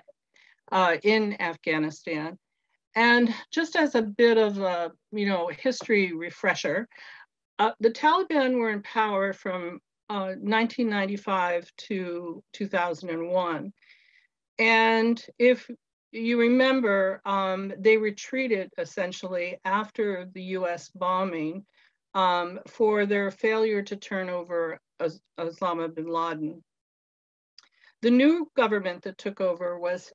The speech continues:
heavily supported by the U S and Western countries. Um, and that continued until the recent takeover, uh,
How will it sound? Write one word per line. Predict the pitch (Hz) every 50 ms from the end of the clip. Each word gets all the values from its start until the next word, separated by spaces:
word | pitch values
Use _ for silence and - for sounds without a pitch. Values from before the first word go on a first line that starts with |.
| _ _ _ -
heavily | - - - 226 233 226 220 208 190 180 180
supported | - - - 190 - _ - 180 175 170 175 170 160 -
by | 180 170 165 165
the | 170 170
U | 175 175 175 175 180
S | 175 175 175 - 196
and | 185 175
Western | 170 175 165 165 - - 175 160 170
countries. | 165 - 196 190 196 196 - 180 156 147 147 156 - _ - - - - - - _ _ _ _ -
Um, | 208 196 190 185 190 180 - _ -
and | - 214 214 214 208 208 202 202 202 208 202 214 196
that | 254 285 285 277
continued | - 233 226 208 - 277 254 254 247 233 220 208
until | 208 202 196 - 208 185
the | 190 185
recent | 180 190 190 196 190 - 190 185 185
takeover, | - - 196 180 180 - - 180 170 165 - 175 165 165 165 170 185 - _ _ -
uh, | 180 170 170